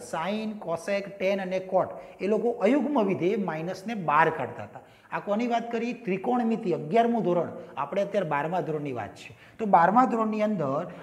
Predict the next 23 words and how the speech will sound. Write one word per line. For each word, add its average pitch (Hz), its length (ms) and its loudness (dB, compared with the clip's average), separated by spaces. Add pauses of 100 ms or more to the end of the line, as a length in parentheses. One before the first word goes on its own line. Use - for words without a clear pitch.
(200)
આ 240 40 2 (300)
યુગ્મ 208 320 0
અયુગ્મની 254 460 0
વાત 233 220 2
નથી. 147 200 -4 (440)
પહેલા 139 280 -4
તો 185 160 0
આ 233 80 2
યુગ્મ 175 440 -4
યુગ્મની 214 360 -4
વાત 190 260 0
છે 226 220 2
જ 214 140 -4
નહીં, 165 180 -4 (280)
ખાલી 240 280 2
અંદર 240 200 4 (100)
જો 233 80 2 (120)
ખો-, 196 200 -4 (120)
minus 165 380 -4
આવતું 156 320 -6
હોય 156 180 -6
તો 170 120 -8
શું 302 120 -8